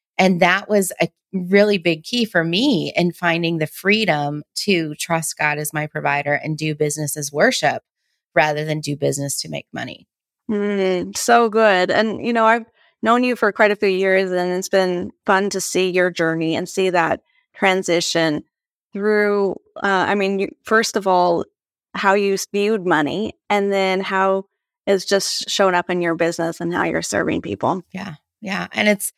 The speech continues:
Speaker 1: it's really cool because, you know, it, we, we used to be the ones that people gave to. We used to be the ones who, you know, churches would take up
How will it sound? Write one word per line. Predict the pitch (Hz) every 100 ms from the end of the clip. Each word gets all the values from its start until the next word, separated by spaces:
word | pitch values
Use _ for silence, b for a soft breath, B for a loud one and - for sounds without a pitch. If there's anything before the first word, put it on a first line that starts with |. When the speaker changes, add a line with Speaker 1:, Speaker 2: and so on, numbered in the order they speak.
| _ _ _ -
Speaker 1:
it's | 208
really | 220 233 220
cool | - 226 196
because, | 175 - 180 165 156 - - _
you | 202
know, | 175 165 165 - _ _ _ 226
it, | 220 -
we, | 185 220 208 -
we | - 226
used | 226 233 233 -
to | 185
be | 165 160 156 165 - _ _ _
the | 185
ones | 185 175 170
that | 180
people | 175 165 160
gave | 160 160 -
to. | 156 151 _ _ _
We | 175
used | 165 190 214 208 -
to |
be | 175 170
the | 165
ones | 165 165 160 156 -
who, | 175 165 160 156 _ _ _ 180
you | 185
know, | 147
churches | - 185 175 165
would | 165 151
take | 180 165
up | 165 170